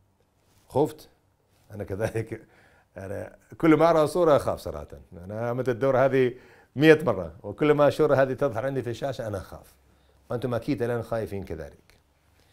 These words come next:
لكن لا تحقرن من المعروف شيئا. انظر إلى هذا، اللهم يا مقلب القلوب، انظر إلى الهداية.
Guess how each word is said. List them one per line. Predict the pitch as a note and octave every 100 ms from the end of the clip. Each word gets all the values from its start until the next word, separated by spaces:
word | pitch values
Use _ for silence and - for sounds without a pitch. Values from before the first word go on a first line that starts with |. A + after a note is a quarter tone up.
| _ _ G2
لكن | G#2 G#2+
لا | A2+
تحقرن | A2+ A2 - G#2+ G#2+ G#2+ G2+
من | G2
المعروف | F#2+ F2+ F#2+ F2
شيئا. | D#2+ E2 - - _ _ _ _ _ _ _ _ _ _ _ _ _ _ _ _ _ _ -
انظر | F#2+ E2
إلى | D#2
هذا، | C#2 C#2+ D#2+ _ _ _ _ _ _ _ _ _ _ _ _ _ _ _ _ _ _ _
اللهم | G2+ G2 G2+
يا | G2+
مقلب | F#2+ - G2 F2+
القلوب، | E2 D#2+ D#2 D2+ _ _ _ -
انظر | A#2 G2+
إلى | F#2+
الهداية. | F2 F2 D#2+ D2